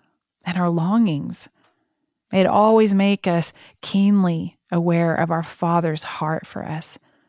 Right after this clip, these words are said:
and the fact that he's looking upon our hearts today rather than on what we might be doing for him or for the kingdom today. He cares about our heart, and we should care about his.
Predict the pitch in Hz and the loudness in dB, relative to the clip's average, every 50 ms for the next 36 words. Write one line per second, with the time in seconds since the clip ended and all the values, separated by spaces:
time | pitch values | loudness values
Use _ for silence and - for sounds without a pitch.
0 | _ _ _ - - 170 175 - - 175 175 170 - 180 185 185 180 185 185 175 | _ _ _ -2 0 0 0 0 0 -2 -2 -2 -2 -2 0 0 0 0 0 0
1 | - 190 175 165 - - - 156 160 160 156 170 220 247 233 - - 170 - - | 0 0 -2 -2 -2 -4 -4 -4 -4 -4 -4 -4 -4 -4 -4 -6 -6 -8 -8 -10
2 | - - - 160 151 165 156 151 151 160 160 165 165 170 160 175 165 165 165 160 | -10 -10 -8 -8 -6 -4 -4 -4 -2 0 0 2 2 2 2 2 2 2 2 2
3 | 160 170 170 - 170 180 175 175 160 - 165 170 165 - - - - - - 180 | 2 0 0 0 0 0 0 0 0 0 0 -2 -2 -2 -6 -12 -18 -8 -4 0
4 | 170 196 208 220 226 220 214 - 190 175 165 156 160 156 151 160 165 160 - - | 2 4 4 6 6 4 4 2 2 0 2 2 0 0 0 0 -4 -6 -6 -4
5 | 185 190 170 - - - - 180 - - - 208 214 220 220 196 175 - 180 170 | -6 -6 -6 -8 -12 -8 -6 -6 -4 -2 2 4 4 4 4 4 2 2 0 2
6 | 170 165 156 160 160 156 165 - _ _ _ _ _ _ _ _ _ _ _ - | 2 2 0 0 -2 -6 -8 -12 _ _ _ _ _ _ _ _ _ _ _ -6
7 | 220 - - 262 285 277 - 208 190 185 185 185 214 226 208 - - - - - | -6 -4 -4 -6 -2 0 0 0 0 0 2 4 4 4 2 0 -4 -12 -10 -8
8 | 160 156 156 - - 175 170 170 165 160 156 - - _ _ _ _ _ _ _ | -6 -6 -6 -6 -4 -4 -2 -2 -2 -2 -4 -6 -10 _ _ _ _ _ _ _
9 | _ _ _ _ _ _ _ _ - 180 160 165 196 214 - 226 - - - 202 | _ _ _ _ _ _ _ _ -6 -4 -2 0 0 0 -2 -4 -6 -4 -4 -4
10 | 196 202 - - - 165 165 170 160 156 151 151 160 - - | -4 -4 -6 -8 -8 -6 -4 -2 -2 -2 -2 -4 -6 -10 -14